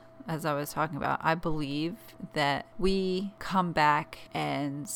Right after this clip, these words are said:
we have to live certain lives and certain experiences in order to re-,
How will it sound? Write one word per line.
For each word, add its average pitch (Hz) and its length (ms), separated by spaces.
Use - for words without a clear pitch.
we 175 120
have 165 300
to 175 120
live 143 340
certain 139 420
lives 139 440
and 135 120
certain 139 320
experiences 135 1120
in 143 160
order 139 240
to - 220
re-, 135 180